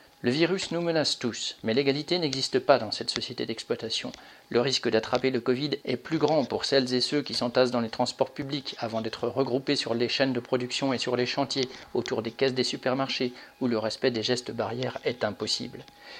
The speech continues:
Il est plus difficile de supporter un confinement dans un logement exigu et surpeuplé que dans la villa avec jardin d'un quartier huppé.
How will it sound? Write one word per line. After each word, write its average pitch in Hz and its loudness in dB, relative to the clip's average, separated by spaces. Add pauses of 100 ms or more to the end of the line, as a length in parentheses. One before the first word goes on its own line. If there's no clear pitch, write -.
(140)
Il 151 -2
est 156 0
plus 165 -6
difficile 160 -2
de 117 0
supporter 127 0
un 117 0
confinement 147 -2
dans 123 0
un 120 2
logement 123 0
exigu 135 -2
et - -4
surpeuplé 123 -4
que 127 -4
dans 117 -4
la 113 -6
villa 127 4 (100)
avec 117 -2
jardin 123 4
d'un 113 -4
quartier - -4
huppé. 120 -6